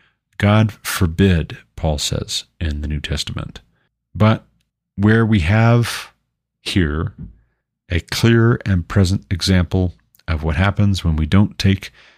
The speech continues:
the scriptures seriously, or when we are hypocritical,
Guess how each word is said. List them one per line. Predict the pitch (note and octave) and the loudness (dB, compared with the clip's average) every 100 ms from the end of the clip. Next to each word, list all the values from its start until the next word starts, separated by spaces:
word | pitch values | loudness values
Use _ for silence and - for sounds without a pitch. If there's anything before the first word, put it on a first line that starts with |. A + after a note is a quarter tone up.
| _ _ _ | _ _ _
the | - | -6
scriptures | - G#2+ - G2+ F#2+ - - _ _ | 0 0 2 2 0 -2 -6 _ _
seriously, | - - B2 B2+ C#3+ - D3+ D#3+ C#3 _ - - _ _ _ _ | -2 2 2 2 0 2 4 4 0 _ -20 -20 _ _ _ _
or | F2+ F2+ | 0 2
when | - F2 | 2 0
we | D#2+ | 0
are | D#2 | -2
hypocritical, | D#2+ E2+ F2 C3 F3 G#3 F3+ | -2 -2 0 0 2 2 0